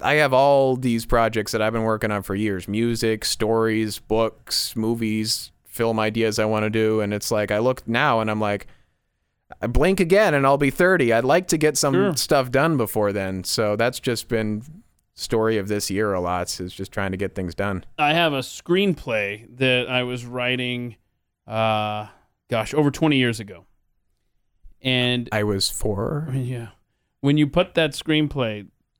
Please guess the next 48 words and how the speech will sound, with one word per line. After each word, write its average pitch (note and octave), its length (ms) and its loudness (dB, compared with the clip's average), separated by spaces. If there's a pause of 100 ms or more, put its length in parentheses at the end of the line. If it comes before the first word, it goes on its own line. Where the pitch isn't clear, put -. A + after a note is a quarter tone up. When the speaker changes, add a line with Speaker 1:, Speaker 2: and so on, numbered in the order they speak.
(360)
Speaker 2:
in C3 160 2
a A#2 80 2
drawer, A#2 580 -2 (720)
or A#2+ 200 2
you A2 360 -2 (100)
close C#3+ 340 2
the C3 120 -2
file, A#2 300 2
I A2 120 -2
guess, G#2+ 340 -6
in A#2 80 -6
a - 40 0
Speaker 1:
Yep. A2+ 140 -2
Speaker 2:
digital A#2 380 -2
world, G#2+ 340 -10 (720)
it's C3 200 -2
not D#3+ 240 0
gonna C3 200 0
open A#2 340 -6
back G#2+ 240 -2
up. G#2+ 120 0
Speaker 1:
No. - 120 0
Speaker 2:
You're C3 100 4
not, C#3+ 260 2 (160)
you're D3 160 2
not D#3 180 0
getting C3 200 -2
back A2+ 240 -2
to F#2 160 -16
it. D2+ 160 -20
You, C3 180 0
Speaker 1:
Yep. A#2+ 200 2
Speaker 2:
life C3+ 360 0
happens, C#3 480 -4
you B2 80 -8
get A#2+ 220 -10
too D3+ 180 2
busy, B2+ 420 0 (540)
and C3+ 180 2
then C#3 140 2
before C#3 340 0
you C#3+ 140 4
know D#3 280 0
it, A#2 140 -8 (520)
you're C3+ 280 0
opening D3+ 520 0
that A#2 240 -8
drawer, A2+ 540 -4